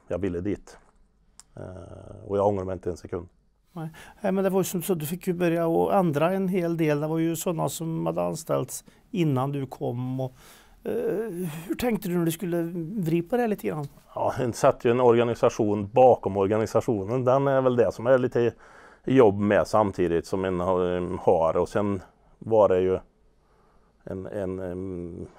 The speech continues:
Speaker 1: kanske inte ska gå in på allt, men väldigt turbulent, att det läckte ju ganska ofta, så jag visste vilken, vilka det var som läckte. Och,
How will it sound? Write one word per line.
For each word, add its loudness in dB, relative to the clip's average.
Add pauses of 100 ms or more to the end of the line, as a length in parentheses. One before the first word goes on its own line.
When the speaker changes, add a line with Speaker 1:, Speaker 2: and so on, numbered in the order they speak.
(100)
Speaker 1:
kanske -10
inte -10
ska -4
gå 0
in -4
på -2
allt, -8
men -8 (680)
väldigt 4
turbulent, 4
att 4
det 6
läckte 2
ju 6
ganska 4
ofta, 2
så -2
jag 6
visste -2
vilken, 0
vilka 2
det 4
var 4
som -4
läckte. -6
Och, -8